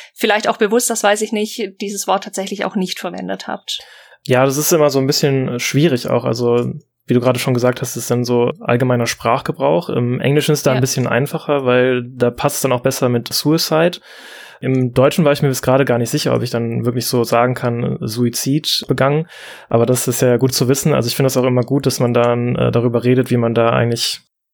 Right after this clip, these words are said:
Speaker 2: ja, drüber sprechen sollte oder welche Wörter man benutzen sollte, um da auch, ja, nicht irgendwie das zu werten und, aber das mit der Steam-Beschreibung, das können wir ja ganz einfach dann anpassen. Also
Speaker 1: Gerne.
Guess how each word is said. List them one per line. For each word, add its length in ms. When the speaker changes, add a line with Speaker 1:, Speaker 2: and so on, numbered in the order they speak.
Speaker 2:
ja, 240
drüber 560
sprechen 400
sollte 260
oder 100
welche 300
Wörter 260
man 260
benutzen 640
sollte, 380
um 140
da 120
auch, 320
ja, 400
nicht 200
irgendwie 280
das 380
zu 160
werten 340
und, 280
aber 180
das 120
mit 100
der 60
Steam-Beschreibung, 520
das 120
können 160
wir 40
ja 40
ganz 200
einfach 280
dann 160
anpassen. 520
Also 560
Speaker 1:
Gerne. 220